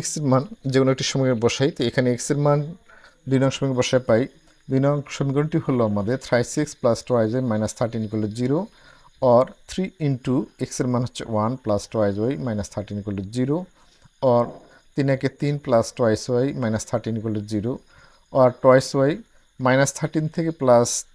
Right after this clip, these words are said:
three plus মাইনাস করলে হচ্ছে minus ten equal to zero, or twice y equal to ten, or y equal to ten by two, or y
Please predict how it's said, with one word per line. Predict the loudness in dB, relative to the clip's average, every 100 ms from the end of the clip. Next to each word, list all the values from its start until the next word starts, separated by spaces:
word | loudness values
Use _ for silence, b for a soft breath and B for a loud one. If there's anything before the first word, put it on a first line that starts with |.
| _ _ _ _ -8
three | -4 0
plus | 0 2
মাইনাস | 0 -2 -2
করলে | -4
হচ্ছে | -4 -6 -4
minus | -2 -4 -4
ten | -4 -4
equal | -4 -6 -6
to | -8 -8 -4
zero, | -4 -2 -6 b b b b
or | -2 4
twice | 6 6 6 0
y | 0
equal | 0 -2 -2
to | -8 -8 -4
ten, | -2 -2 -4 -14 _ _ _ _ _ _ _ 4
or | 4 6 6
y | 6
equal | 2 -2
to | 0
ten | 0 2
by | 0 0
two, | -6 -6 -8 _ _ -14 0
or | 0 0
y | 2